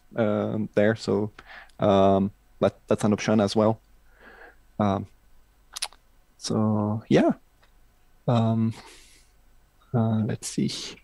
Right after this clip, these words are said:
system engineering. Um, um, nasa provide a very nice handbook,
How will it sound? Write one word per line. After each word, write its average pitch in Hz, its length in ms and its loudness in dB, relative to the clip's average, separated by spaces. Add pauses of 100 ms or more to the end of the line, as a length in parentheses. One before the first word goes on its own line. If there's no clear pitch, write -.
(580)
system 131 840 0
engineering. 131 760 0 (280)
Um, 113 400 4 (1500)
um, 123 560 4 (1700)
nasa 139 500 4
provide 110 400 4
a 107 40 2
very 107 320 4
nice - 960 -2 (100)
handbook, 110 680 0